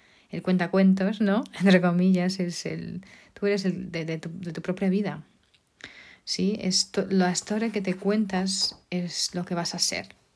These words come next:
Es la escu-, la historia que crees y es la historia que, y es lo que eres, ¿vale? Em, entonces, am,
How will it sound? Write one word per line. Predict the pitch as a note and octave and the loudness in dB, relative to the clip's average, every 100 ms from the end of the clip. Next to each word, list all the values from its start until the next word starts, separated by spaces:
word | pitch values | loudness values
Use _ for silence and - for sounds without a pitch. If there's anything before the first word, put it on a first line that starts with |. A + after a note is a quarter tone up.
| - | -8
Es | F#3 | -4
la | F3+ | -4
escu-, | F3+ - - | -6 -8 -8
la | E3+ D#3+ | -6 -6
historia | - F3+ F#3 | -4 -2 -2
que | E3 | -4
crees | F3 F#3 G#3+ C4 - | -4 -2 -2 -4 -8
y | F3+ | -8
es | E3 | -8
la | E3 | -10
historia | D#3+ D#3+ E3+ F#3+ | -12 -12 -10 -10
que, | D#3+ - _ - | -14 -16 _ -12
y | F3 F3 | -8 -6
es | E3+ F#3 | -4 -4
lo | F3+ | -4
que | D#3+ D#3+ | -6 -10
eres, | D#3+ - - - _ _ _ - | -10 -10 -12 -14 _ _ _ -18
¿vale? | E3 F3+ A3 - _ - - - - - _ _ _ _ - | -12 -6 -6 -8 _ -20 -20 -20 -20 -20 _ _ _ _ -4
Em, | F#3 F3 E3+ E3 D#3+ D#3+ D#3 D3+ - - - F#3+ - _ _ _ _ _ | 0 0 -2 -4 -6 -6 -8 -8 -10 -10 -10 -14 -18 _ _ _ _ _
entonces, | F#3+ F#3 G3 F#3+ F#3+ E3+ F#3 - - - | -2 -2 0 0 0 -2 -2 -4 -4 -6
am, | F#3 F3 F3 F3 F3 F3 G3+ | -8 -6 -8 -8 -10 -12 -12